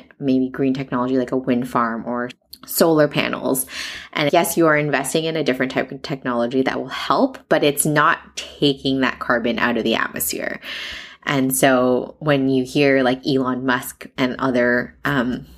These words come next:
people in the world talking about carbon capture, that's what they're talking about. It's, like, taking the carbon out of the atmosphere and putting it back either into the ground or wherever and storing it.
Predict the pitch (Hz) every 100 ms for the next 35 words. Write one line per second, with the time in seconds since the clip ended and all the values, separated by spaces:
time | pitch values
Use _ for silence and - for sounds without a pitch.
0 | - - _ _ _ _ - - - 196
1 | 175 160 151 151 143 139 135 - 143 143
2 | - - 127 123 139 175 170 147 147 170
3 | 165 147 127 110 113 107 - - 165 175
4 | 180 160 - 135 131 131 123 123 123 123
5 | - - 139 139 175 175 156 - 123 117
6 | - 117 113 - - 139 127 127 131 -
7 | - - - - - 160 147 131 156 160
8 | 151 147 151 151 131 127 127 120 117 131
9 | 185 277 - 151 147 - 131 123 120 165
10 | 247 269